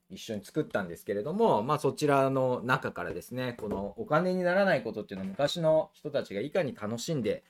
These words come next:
やっていたかっていうのを今日ご紹介していきたいと、えー、思います。おー、ちょっと冒頭無料中になんか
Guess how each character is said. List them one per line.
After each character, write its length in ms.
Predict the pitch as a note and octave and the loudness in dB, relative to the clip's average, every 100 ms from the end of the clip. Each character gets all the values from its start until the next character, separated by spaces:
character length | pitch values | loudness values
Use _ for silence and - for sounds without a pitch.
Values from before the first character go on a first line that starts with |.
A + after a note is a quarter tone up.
| _ _ | _ _
や 140 | F#2 | -10
っ 20 | F#2+ | -8
て 180 | - | -4
い 80 | A#2+ | -2
た 120 | B2 | 0
か 140 | B2+ D3 | 2 2
っ 60 | |
て 80 | - | 2
い 40 | C4 | -2
う 20 | |
の 140 | C#4+ | 2
を 160 | C3 - _ | 2 0 _
今 120 | G2 | -4
日 60 | D#2+ | -4
ご 140 | D#2+ E2 | -6 -10
紹 200 | F2 D#2 | -10 -8
介 200 | E2 D#2+ | -10 -10
し 80 | |
て 80 | - | -12
い 80 | E2 | -12
き 60 | - | -4
た 120 | A#2 | -2
い 140 | A#2 | -2
と、 320 | D#3 A3+ - _ - | 0 0 0 _ -8
え 380 | E2+ A#1+ G1+ - | -6 -6 -12 -16
ー、 60 | - | -14
思 220 | D#2+ D#2 | -10 -10
い 160 | D2+ G1+ - | -12 -14 -8
ま 160 | F#2 | -8
す。 320 | - - - _ _ _ _ _ - - _ _ _ - | -8 -14 -20 _ _ _ _ _ -20 -20 _ _ _ -4
お 300 | A2+ A2 G2+ | 2 2 2
ー、 40 | |
ち 80 | G2+ | -2
ょ 20 | G2 | -6
っ 20 | |
と 60 | |
冒 260 | G2 C#3 D3+ | 0 2 2
頭 220 | D#3 D#3 | 2 2
無 100 | D3+ | 4
料 440 | D3 C#3+ C#3 C#3 - | 4 6 6 2 -4
中 220 | - C3+ | -2 0
に 180 | B2+ B2+ | 2 2
な 100 | B2+ | 2
ん 60 | A2+ | 0
か 120 | - | -4